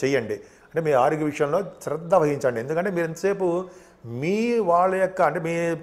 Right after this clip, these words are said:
బంధువుల యొక్క, మీ వాళ్ళ యొక్క తోటి వాళ్ళు ఎలా ఉంటారో వాళ్ళ యొక్క ఆరోగ్యం చూసుకుంటుంటారు కాబట్టి మీ ఆరోగ్యం కూడా జాగ్రత్త చూసుకోండి. ఇంకా నైన్త్ భావంకి వద్దాం.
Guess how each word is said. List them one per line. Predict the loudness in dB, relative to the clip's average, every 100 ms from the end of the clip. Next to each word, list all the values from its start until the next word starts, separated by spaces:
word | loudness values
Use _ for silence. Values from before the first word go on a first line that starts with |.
| -10
బంధువుల | -4 0 2 4
యొక్క, | 2 2
మీ | 0 0 0
వాళ్ళ | 2 2 0
యొక్క | -2 -2
తోటి | -2 -2 0
వాళ్ళు | 0 2
ఎలా | 2 0
ఉంటారో | 0 -2 -2 -4 -8 -20 -20 _
వాళ్ళ | 0 0
యొక్క | 2
ఆరోగ్యం | 2 2 -2 -4
చూసుకుంటుంటారు | -4 -4 0 2
కాబట్టి | 4 2 0 -4 -6 -20 -20 _ -14
మీ | -4 2
ఆరోగ్యం | 4 4
కూడా | 0 2
జాగ్రత్త | 2 2 -2
చూసుకోండి. | 0 0 0
ఇంకా | -2 -6 -6 -2
నైన్త్ | 0 -2
భావంకి | 0 2 2 0
వద్దాం. | 0 -4